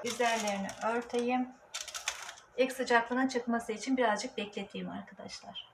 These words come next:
Evet arkadaşlar şöyle ikinci tepsim de pişti. Da gayet güzel bir şekilde altı üstü nar gibi kızarmışlar arkadaşlar.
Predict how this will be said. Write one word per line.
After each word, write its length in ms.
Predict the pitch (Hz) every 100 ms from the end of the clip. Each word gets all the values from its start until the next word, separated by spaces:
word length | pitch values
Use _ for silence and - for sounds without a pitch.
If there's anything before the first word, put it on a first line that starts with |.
| -
Evet 600 | 233 220 214 208 202 208
arkadaşlar 720 | 220 220 - 208 196 233 240
şöyle 380 | - 233 240 240
ikinci 420 | - 254 240 254
tepsim 480 | 240 240 - 240 226
de 140 | 220
pişti. 800 | - 226 - - 214 226 277 269 - - 233
Da 60 |
gayet 560 | 220 220 220 240 254 -
güzel 300 | 220 240 240 226
bir 40 |
şekilde 760 | - 214 - 220 196 220 233 -
altı 380 | 208 214 214
üstü 380 | 233 214 - 240
nar 220 | 226 226
gibi 300 | 226 214 233
kızarmışlar 720 | 233 196 214 214 214 202 - 190
arkadaşlar. 1160 | 185 185 196 196 185 - 196 190 190 185 -